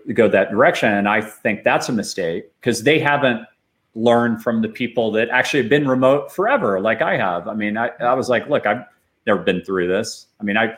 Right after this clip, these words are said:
I was a remote guy growing up, but I haven't built a company during a pandemic. So I wanted to learn from people. Um, do you wanna shift to the second question you asked about children?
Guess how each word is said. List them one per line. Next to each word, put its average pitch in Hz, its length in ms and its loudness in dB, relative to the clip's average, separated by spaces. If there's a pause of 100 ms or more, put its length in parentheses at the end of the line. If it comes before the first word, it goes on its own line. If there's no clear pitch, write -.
(240)
I 123 60 4
was 120 120 2
a 113 60 4
remote 110 320 2
guy 104 220 2
growing 95 380 -2
up, 123 280 -4
but 101 120 -2
I - 20 2
haven't 110 340 -4
built 113 240 2
a 104 60 -4
company 110 680 -6 (180)
during 101 180 -2
a 90 60 -8
pandemic. 107 640 -2 (380)
So - 140 0
I 135 60 6
wanted 170 200 4
to 185 60 4
learn 214 320 2
from 92 160 -6
people. - 480 -10 (480)
Um, 95 400 -4 (800)
do 120 80 0
you 175 80 8
wanna 165 160 6
shift 160 300 2
to 147 80 4
the 127 80 0
second 151 440 2 (140)
question 147 380 2
you 143 120 0
asked 139 280 0
about 107 440 -2
children? 120 300 2